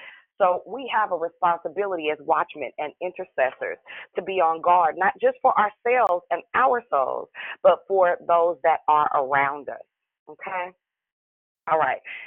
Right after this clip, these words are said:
So the, the last one, and then we'll go into prayer. Thereafter, we'll go into some renunciations. Um, the Sanballat or Tobiah,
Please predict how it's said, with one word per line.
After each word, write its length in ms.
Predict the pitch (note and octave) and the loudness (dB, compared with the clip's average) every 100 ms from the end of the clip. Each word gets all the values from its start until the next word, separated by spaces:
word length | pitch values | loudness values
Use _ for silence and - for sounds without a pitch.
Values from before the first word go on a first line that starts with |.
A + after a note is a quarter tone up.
| - _ - | -20 _ 0
So 320 | F3+ F3 F3 E3 | 2 2 0 -2
the, 160 | F3 E3+ D3+ | 0 0 0
the 80 | E3+ | -4
last 380 | E3 F3 F#3 - | 0 0 0 -4
one, 220 | D#3 C#3+ D#3 | -8 -8 -8
and 140 | D3 | -8
then 200 | D#3 D#3 | -8 -8
we'll 160 | D3+ D3 | -6 -6
go 280 | D3 D#3+ - | -2 -2 -2
into 260 | E3+ F3 D#3 | -10 -14 -18
prayer. 420 | - G3 F#3 F#3 F#3 - - - | -12 -8 -4 -4 -6 -16 -18 -10
Thereafter, 600 | E3+ D3 E3+ E3+ - D#3+ | -10 -2 -2 -2 -4 -8
we'll 180 | D#3+ D3 | -6 -4
go 300 | D#3+ D3+ - | -4 -4 -6
into 560 | F3 E3+ E3+ - D#3 D3+ - | -8 -8 -10 -16 -16 -14 -10
some 200 | D3 D3 | -10 -8
renunciations. 1080 | D3 D3 D3 - C#3 C#3+ D3+ - B2+ C3 - - - - - | -10 -10 -12 -12 -8 -8 -10 -16 -18 -18 -20 -20 -20 -14 -4
Um, 240 | E3 D#3+ | -4 -2
the 80 | D3+ - | -6 -2
Sanballat 540 | G3 G3 F#3+ D#3 D3 - | 0 0 0 2 0 0
or 280 | E3+ E3+ E3 - - - - | 0 0 0 -4 -20 -10 -2
Tobiah, 880 | E3+ D3 E3 D#3+ F3+ D#3+ C3 - | -2 0 -2 0 0 -2 -4 -6